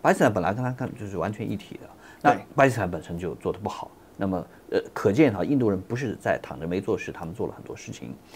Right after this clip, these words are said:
Speaker 1: 那，呃，印度呢，同时他借着他的体量也要比巴基斯坦大很多啊，他在这个战后的国际政治秩序当中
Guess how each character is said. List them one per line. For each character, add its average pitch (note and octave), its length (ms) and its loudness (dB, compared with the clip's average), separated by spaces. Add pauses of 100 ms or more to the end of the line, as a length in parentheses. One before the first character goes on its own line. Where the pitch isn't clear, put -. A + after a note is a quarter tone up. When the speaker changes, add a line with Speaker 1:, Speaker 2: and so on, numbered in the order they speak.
(400)
Speaker 1:
那， D#3+ 160 8 (120)
呃， C#3+ 280 12
印 G3 200 4
度 E3 180 12
呢， A2+ 160 6 (240)
同 E3 240 6
时 B2 220 4
他 D3+ 240 4
借 D#3 240 6
着 A#2 100 8
他 G#2+ 160 -2
的 C3 80 6
体 - 220 -4
量 G2+ 260 4
也 E2+ 60 0
要 F2 80 2
比 F2+ 120 -6
巴 G2 160 -2
基 F#2+ 60 -6
斯 - 60 -18
坦 B1+ 120 -10
大 F#2 160 -6
很 - 200 -12
多 F#2+ 220 -2
啊， - 200 0 (300)
他 D#3+ 200 4
在 C3 240 8
这 F#2 240 0
个 C2+ 300 -4 (260)
战 B2 240 6
后 F#2+ 360 2
的 B1+ 260 -4 (180)
国 G#2+ 160 4
际 B2+ 260 4 (380)
政 B2+ 240 8
治 A2 200 -2
秩 G#2 240 -4
序 G2 200 -2
当 F#2+ 220 -4
中 G2+ 180 -4